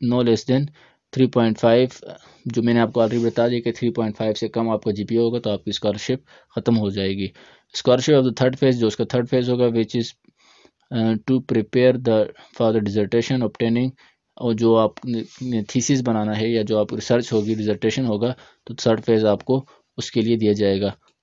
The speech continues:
How to apply, कैसे करना है? All admitted student can apply for scholarship through the scholarship application form। The admission office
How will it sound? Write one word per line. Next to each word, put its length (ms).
How 160
to 60
apply, 360
कैसे 240
करना 220
है? 260
All 220
admitted 320
student 300
can 240
apply 360
for 120
scholarship 420
through 180
the 140
scholarship 500
application 520
form। 220
The 100
admission 340
office 480